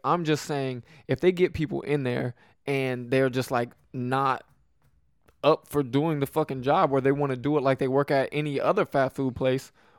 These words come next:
what are the steps they take? I'm sure they try to coach 'em first into, like, being better,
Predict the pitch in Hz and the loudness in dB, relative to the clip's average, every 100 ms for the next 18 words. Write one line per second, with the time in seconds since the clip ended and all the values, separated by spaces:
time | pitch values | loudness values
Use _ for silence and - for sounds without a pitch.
0 | _ - 143 165 156 - 170 - 160 - | _ 2 4 6 2 0 -2 0 -2 0
1 | - - 139 135 196 156 135 - 139 156 | -2 0 -2 0 0 2 0 0 2 2
2 | 135 - 156 180 139 131 - - - - | 2 2 4 4 0 -4 2 2 0 -6
3 | 147 147 139 156 131 131 185 175 156 135 | -6 -4 -4 -2 2 0 0 -2 -2 0
4 | 113 175 165 | 2 4 2